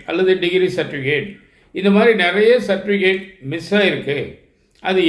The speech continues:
என்கிட்ட இருக்கு, இதை நீங்க நிறைய ஷேர் பண்ணீங்கன்னா அவருக்கு போய் சேர்ந்து அவர் வந்து வாங்கிக்குவாரு அப்படிங்கிற மாதிரி சொல்றாங்க. இது சாத்தியமா? இதுக்கு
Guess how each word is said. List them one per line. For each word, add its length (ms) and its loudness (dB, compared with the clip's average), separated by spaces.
என்கிட்ட 320 0
இருக்கு, 380 -2
இதை 180 2
நீங்க 220 0
நிறைய 280 4
ஷேர் 300 0
பண்ணீங்கன்னா 440 -6
அவருக்கு 360 0
போய் 200 2
சேர்ந்து 400 -2
அவர் 220 4
வந்து 240 -4
வாங்கிக்குவாரு 560 -6
அப்படிங்கிற 560 -2
மாதிரி 180 -2
சொல்றாங்க. 320 -14
இது 140 4
சாத்தியமா? 480 2
இதுக்கு 240 0